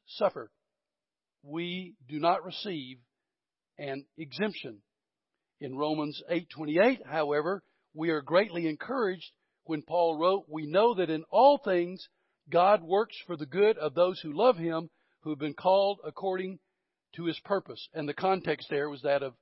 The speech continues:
of persecution and suffering. And Romans eight twenty-eight is true. And we've all seen it in our lives. But it doesn't necessarily lessen our momentary pain. Because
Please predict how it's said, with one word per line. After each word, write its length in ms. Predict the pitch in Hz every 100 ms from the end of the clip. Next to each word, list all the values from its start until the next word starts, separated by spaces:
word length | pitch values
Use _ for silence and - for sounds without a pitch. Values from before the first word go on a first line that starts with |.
| _ -
of 200 | 135 127 _
persecution 560 | 160 151 160 147 131 139
and 100 | 143
suffering. 400 | 185 175 135 170 _ _ _ _ _ _ _ _ _ _ _ _ _ _ _ _ 170
And 220 | 156 160 _ _
Romans 340 | 196 240 226
eight 160 | 220 240
twenty-eight 420 | 190 214 220 233
is 160 | 190 -
true. 400 | - 277 339 202 - _ _ _ _ _ _ _ _ _ _ -
And 80 | 160
we've 120 | 165
all 240 | 190 208 -
seen 200 | 247 240
it 100 | 180
in 100 | 170
our 140 | 165 170
lives. 600 | 190 175 127 127 - - _ _ _ _ _ _ _ _ _ _ _ 151
But 140 | 202
it 80 | 185
doesn't 400 | 233 208 233 170
necessarily 680 | 208 - 175 214 202 185 160
lessen 760 | 151 190 208 - 147 139 143 - _ _ _ _ _ -
our 160 | 147
momentary 680 | 156 233 285 156 143 131 143
pain. 400 | 196 220 139 120 _ _ _ _ _ _ _ _ _ -
Because 360 | 147 175 156